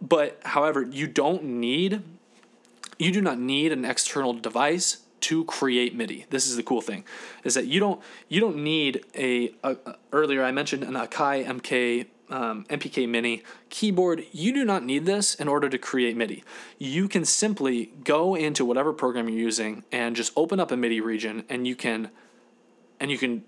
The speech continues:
you know, essentially, like, <laughs> just put little dots on the, on, on the midi region, and these will become notes. And these notes, you know, are essentially the start of your musical project. Logic Pro X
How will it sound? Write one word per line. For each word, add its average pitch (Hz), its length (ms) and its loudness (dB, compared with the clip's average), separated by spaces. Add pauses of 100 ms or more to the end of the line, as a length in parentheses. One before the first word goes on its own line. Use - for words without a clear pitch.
(160)
you 131 120 -4
know, 110 180 -2 (200)
essentially, 135 420 2
like, 110 280 -4 (400)
<laughs> - 400 -2
just - 220 -2 (340)
put 170 420 0
little 143 220 2
dots 123 460 0
on 117 180 -2
the, 113 300 -4
on, 127 260 2
on 143 160 2
the 139 60 -2
midi 117 180 0
region, 110 380 -4 (320)
and 123 180 -2
these 147 220 0
will 131 240 0 (160)
become 131 340 0
notes. - 420 -2 (300)
And 135 140 -4
these 127 160 0
notes, 127 480 0
you 127 100 -6
know, 113 280 -2
are 113 120 0
essentially 110 420 -2
the 110 120 -4
start 117 320 2
of 113 80 -4
your 117 100 -2
musical 113 320 -2
project. 110 540 -4 (1040)
Logic 165 500 2
Pro 143 280 2
X - 400 -2